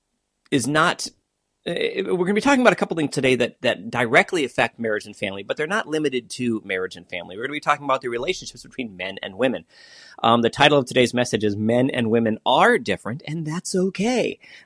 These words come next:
Uh, it's a, it's a good thing. So it is my personal belief, and like I said, my personal belief, that one of the reasons that we have so much trouble in marriage and family is because we have a distorted view of God's intent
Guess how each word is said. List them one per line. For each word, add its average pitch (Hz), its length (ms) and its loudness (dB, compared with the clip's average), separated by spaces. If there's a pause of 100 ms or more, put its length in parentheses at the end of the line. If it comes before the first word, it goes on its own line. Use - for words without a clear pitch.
(120)
Uh, 135 180 6
it's 160 140 2
a, 170 160 0
it's 165 100 0
a 180 60 2
good 135 280 2
thing. - 480 -6 (240)
So 185 180 4
it 175 100 2
is 156 80 -4
my 226 120 2
personal 269 540 0
belief, 95 380 -4
and 139 80 -6
like 143 80 -4
I 143 40 -4
said, 117 180 -4
my 117 140 -2
personal 196 580 -4
belief, 214 400 -6 (440)
that 143 340 0
one 151 260 4
of 240 120 2
the 240 120 2
reasons 104 420 -2
that 110 100 -6
we 123 160 0
have 123 200 0
so 131 200 -4
much - 200 -6
trouble 113 260 -2
in 101 180 -6
marriage 98 380 -6
and 110 160 -18
family 87 500 -16
is 113 160 -12
because 131 460 0
we 139 140 0
have 165 500 -2
a 123 280 0
distorted 120 600 -2
view 107 220 -6
of - 180 -10
God's 95 300 -2
intent - 680 -8